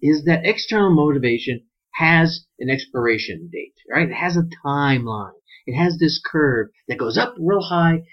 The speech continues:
and just starts going down almost at a forty-five degree angle as time goes by. You can look at a s-, you can look at a successful person and feel motivated by their success.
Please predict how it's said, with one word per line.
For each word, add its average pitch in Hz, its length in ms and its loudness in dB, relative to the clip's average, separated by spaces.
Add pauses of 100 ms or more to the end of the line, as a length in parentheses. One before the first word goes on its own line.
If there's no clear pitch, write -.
(120)
and 131 120 -2
just 175 200 0
starts 165 340 -2
going 143 380 -6 (100)
down 131 400 -4
almost 127 260 -6
at 123 60 -8
a 110 60 -8 (120)
forty-five 127 480 -4
degree 117 400 -8
angle 107 420 -10 (300)
as 104 160 -14
time 107 220 -6
goes 104 240 -8
by. 95 220 -12 (680)
You 220 160 2
can 151 220 2
look 196 280 2
at 180 60 2
a 165 40 4
s-, 151 160 -2 (440)
you 170 160 -6
can 170 140 0
look 190 200 4
at 180 60 2
a 143 60 2
successful 202 600 -6
person 135 440 -2
and 131 180 -6 (140)
feel 208 280 4
motivated 175 680 2 (240)
by 165 180 4
their 165 160 4
success. - 640 -2